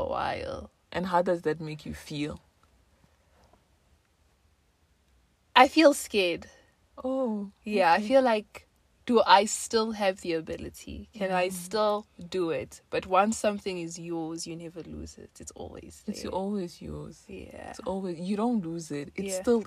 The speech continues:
Speaker 2: in there.
Speaker 1: Yeah.
Speaker 2: Even if you don't use it, it's still
Speaker 1: It just needs to be activated.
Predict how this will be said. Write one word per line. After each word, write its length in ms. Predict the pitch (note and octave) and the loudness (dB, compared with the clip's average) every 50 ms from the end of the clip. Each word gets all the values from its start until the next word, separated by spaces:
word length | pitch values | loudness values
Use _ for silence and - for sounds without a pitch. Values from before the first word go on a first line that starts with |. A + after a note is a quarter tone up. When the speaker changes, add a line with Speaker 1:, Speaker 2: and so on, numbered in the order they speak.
| - - | -4 -8
Speaker 2:
in 280 | E3+ E3+ F3 F#3 E3+ | -6 -4 -4 -4 -4
there. 240 | D3 D3 C#3+ C#3 D#3 - - | -4 -4 -4 -4 -6 -8 -12
Speaker 1:
Yeah. 380 | G3+ F#3+ G3+ G3 F3+ E3 D3+ A3+ | -10 -6 -2 0 0 2 2 2
Speaker 2:
Even 180 | B3 D4+ F4+ D#4 | 4 4 4 4
if 140 | C#4 - | 2 2
you 80 | A#3 G3+ | 2 2
don't 240 | F#3+ G3+ G#3 G#3 G3 | 2 2 2 2 0
use 280 | E3+ F3 F3+ F3+ F3+ F3+ | -2 -2 -4 -2 0 2
it, 160 | E3 E3 D#3 - | 2 2 2 0
it's 180 | D#3 E3 - - | -6 -8 -6 -10
still 460 | - - - G3 F#3+ F#3 F3+ F3+ G3+ - - | -10 -4 0 2 4 4 2 0 -2 -4 -4
Speaker 1:
It 120 | G#3 G#3 | -2 2
just 160 | - B3+ B3 A#3+ | 2 2 4 2
needs 280 | A3+ A3 G#3+ - - | 0 0 -2 -2 -4
to 100 | - G3 | -4 -4
be 160 | F3+ F#3 F3 - | -6 -6 -4 -2
activated. 920 | F3 F3 - - - - E3 - C3+ - - - - - B1 - - - | -2 -2 -2 -4 -8 -10 -8 -6 -8 -8 -8 -10 -14 -14 -14 -16 -16 -18